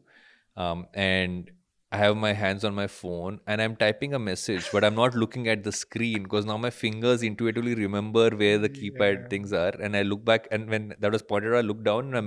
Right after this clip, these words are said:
Speaker 1: message was perfect. There was no
Speaker 2: Amazing.
Speaker 1: typos. Thanks to autocorrect also. I give autocorrect
Speaker 2: <laughs>
Speaker 1: credit sometimes. Um, but you're right, 'cause you almost intuitively do it now. It's no
Speaker 2: Yeah.
Speaker 1: longer, uh,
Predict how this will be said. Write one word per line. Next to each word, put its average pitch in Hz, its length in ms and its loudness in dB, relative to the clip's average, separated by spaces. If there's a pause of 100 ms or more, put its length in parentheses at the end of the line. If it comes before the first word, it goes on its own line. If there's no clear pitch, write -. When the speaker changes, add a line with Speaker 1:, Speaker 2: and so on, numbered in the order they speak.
Speaker 1:
message 120 280 -2
was - 120 -6 (520)
perfect. 123 360 0
There 101 80 0
was 104 180 -4
no 113 360 2
Speaker 2:
Amazing. 123 120 0
Speaker 1:
typos. 120 540 2 (640)
Thanks 110 220 0
to - 80 4
autocorrect 101 540 2
also. 65 220 -8
I 92 80 -4
give 85 220 -8
autocorrect 85 460 -2
Speaker 2:
<laughs> - 40 -6
Speaker 1:
credit 95 220 0
sometimes. 82 560 -4 (480)
Um, 98 180 -2 (340)
but 107 380 2 (1300)
you're 131 280 2
right, 123 260 2
'cause 123 320 -2 (320)
you 113 180 -4 (120)
almost 147 200 -4
intuitively 143 720 2
do 107 220 2
it 92 140 -4
now. 78 180 -6
It's - 100 -8
no 110 260 -2
Speaker 2:
Yeah. 127 100 2
Speaker 1:
longer, 147 580 2 (160)
uh, 135 140 6